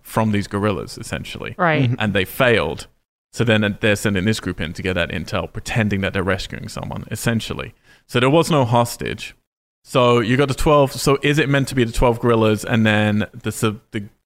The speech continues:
Speaker 1: army guys who survived that helicopter crash and presumably survived the Predator attack followed the gorillas and then got captured later?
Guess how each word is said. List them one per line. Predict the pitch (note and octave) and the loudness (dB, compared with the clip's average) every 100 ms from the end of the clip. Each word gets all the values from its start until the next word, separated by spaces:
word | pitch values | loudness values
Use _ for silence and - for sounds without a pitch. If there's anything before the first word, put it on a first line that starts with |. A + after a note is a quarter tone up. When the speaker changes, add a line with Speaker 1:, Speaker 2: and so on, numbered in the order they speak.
| - | -2
Speaker 1:
army | A#2+ B2+ | 2 2
guys | A#2+ A#2 A2 G#2 | 4 4 2 0
who | G#2+ | -6
survived | G#2+ G2 A2+ A#2+ A#2 | -6 0 4 4 2
that | F2 | 0
helicopter | G#2 F#2 F2 - - G2 | 0 -2 -2 -6 -10 -10
crash | - F#2 F2 F#2 - - _ _ _ _ _ - | -2 0 0 -4 -10 -14 _ _ _ _ _ -6
and | F#2+ G2+ | -6 -2
presumably | - G#2+ A#2 B2+ G#2+ G2+ F#2 | 0 2 2 4 2 0 -2
survived | - G2 G2 F#2 F2 | -2 0 2 2 0
the | |
Predator | - A2+ A2 - D#2 | 0 0 0 -2 -4
attack | - G2 D#2+ - - _ _ _ _ _ | -4 -4 -6 -8 -20 _ _ _ _ _
followed | - - A#2 G#2 A#2+ C#3+ | -20 -4 0 4 4 2
the | E3 | 0
gorillas | E3 E3+ E3+ F#3 G3 - - _ _ _ | -2 0 2 2 0 -6 -14 _ _ _
and | B2 A2+ | -2 0
then | G#2+ G#2+ | 2 2
got | A2 G2+ - - | 0 -4 -8 -8
captured | B2 A2+ - A2 | -6 -6 -6 -8
later? | D2 C#2+ C3+ G3 A3+ | -4 -2 2 2 0